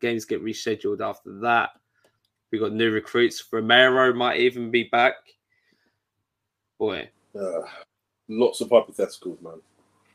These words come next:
Speaker 1: I think it could work in our favour, maybe with Yal's theory, if we bow out the Conference League, though. I think that's crucial. I think if we continue in the Conference League, it's,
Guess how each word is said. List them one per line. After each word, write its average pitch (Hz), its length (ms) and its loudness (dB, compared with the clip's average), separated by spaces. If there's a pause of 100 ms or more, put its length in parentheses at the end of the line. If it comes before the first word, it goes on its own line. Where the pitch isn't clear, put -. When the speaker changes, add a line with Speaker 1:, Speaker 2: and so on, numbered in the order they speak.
(300)
Speaker 1:
I 135 80 4
think 202 240 2
it 196 120 -4
could 156 100 -2
work 139 240 2
in 127 80 -2
our 117 60 -2
favour, 113 280 0
maybe 139 460 4
with 117 220 0
Yal's 117 260 0
theory, 113 400 2
if - 400 2
we 120 160 2
bow 117 260 4
out 113 340 4
the 107 80 -12
Conference - 540 -10
League, 53 200 -10 (100)
though. 57 180 -12 (220)
I 117 60 -6
think 123 200 0
that's 113 200 -6
crucial. 98 500 -4
I 101 60 -10
think - 180 -4
if - 120 -6
we 143 120 4
continue 127 440 -2
in 110 100 -4
the 107 60 -8
Conference 98 520 -10
League, - 220 -8
it's, - 320 -14